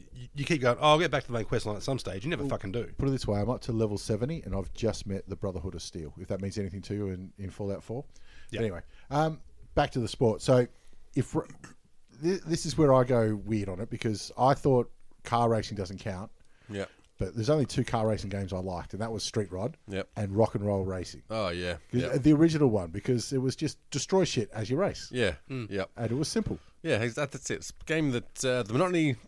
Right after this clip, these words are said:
Speaker 3: didn't really wear on you too much. You could, you could play with your mates. There's always a bit of fun there. And then, I mean, it's pretty much the first iteration of Mario Kart.
Speaker 2: Yeah, well, I th-, I, th-, I think so.
Speaker 3: Maybe at the same time, I don't know.
Speaker 2: Um,
Speaker 1: Well,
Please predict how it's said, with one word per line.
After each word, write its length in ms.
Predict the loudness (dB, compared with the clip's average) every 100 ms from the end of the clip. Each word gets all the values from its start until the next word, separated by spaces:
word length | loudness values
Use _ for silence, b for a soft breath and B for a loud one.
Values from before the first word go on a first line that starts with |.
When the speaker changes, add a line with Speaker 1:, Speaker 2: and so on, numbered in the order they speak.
| -16 -8
Speaker 3:
didn't 220 | -4 0
really 220 | 2 2
wear 220 | 4 4
on 100 | 4
you 80 | 2
too 160 | 2 2
much. 280 | 2 0 -2
You 100 | -2
could, 100 | 0
you 100 | -2
could 120 | 0
play 180 | 2 2
with 80 | 2
your 80 |
mates. 240 | 2 0 2
There's 60 |
always 120 | 2 4
a 40 |
bit 100 | 0
of 60 | 2
fun 220 | 2 4
there. 280 | 2 2 -2 _
And 300 | -4 -2 0
then, 20 | 0
I 60 |
mean, 300 | 2 2 0 B B B -8
it's 80 |
pretty 100 | 0
much 140 | 0 0
the 80 | 2
first 320 | 4 2 2
iteration 340 | 2 2 0
of 60 | 0
Mario 260 | 2 2
Kart. 300 | 0 -2 -4 -6 -20 b b b -6
Speaker 2:
Yeah, 240 | 0 2 0
well, 440 | -4 -6 -6 -8 -8
I 60 |
th-, 140 | -10 -12 b b b b b b -8 -6
I, 40 |
th-, 160 | -2 -2
I 80 |
think 220 | -2 -4 -4
so. 80 |
Speaker 3:
Maybe 140 | -4 -4
at 80 | -6
the 40 |
same 140 | -10
time, 220 | -6 -4 -4
I 20 |
don't 80 | -4
know. 540 | -6 -6 -10 -6 -4
Speaker 2:
Um, 40 |
Speaker 1:
Well, 180 | -4 -6